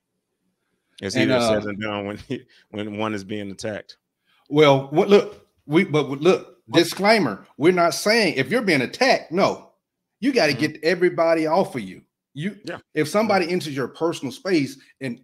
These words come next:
Speaker 2: all of that, you have the right to defend yourself. We're not going against any of that. Uh, if somebody's kicking me, beating me,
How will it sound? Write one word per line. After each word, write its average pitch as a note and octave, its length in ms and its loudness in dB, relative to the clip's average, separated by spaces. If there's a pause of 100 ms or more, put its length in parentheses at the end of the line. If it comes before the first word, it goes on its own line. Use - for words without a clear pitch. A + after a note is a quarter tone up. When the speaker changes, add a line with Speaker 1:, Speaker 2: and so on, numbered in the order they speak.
(120)
Speaker 2:
all E3+ 300 0
of C#3 260 -10
that, E3 360 -4 (540)
you D#3+ 120 -14
have G#3+ 120 -8
the D#3+ 80 -6
right D#3+ 260 -10
to D#3 80 -10
defend F#3 380 -6
yourself. B2 340 -8
We're D#3 80 -6
not F3 260 -6 (180)
going F#3 300 -2
against F3+ 400 -6
any G#3 240 -2
of A2+ 160 -2
that. G2 240 -10 (500)
Uh, G#2+ 500 -2 (220)
if C3 120 -6
somebody's F#3+ 560 -2 (580)
kicking G3 380 -2
me, F3+ 140 -4
beating D3 340 -4
me, C3+ 240 -6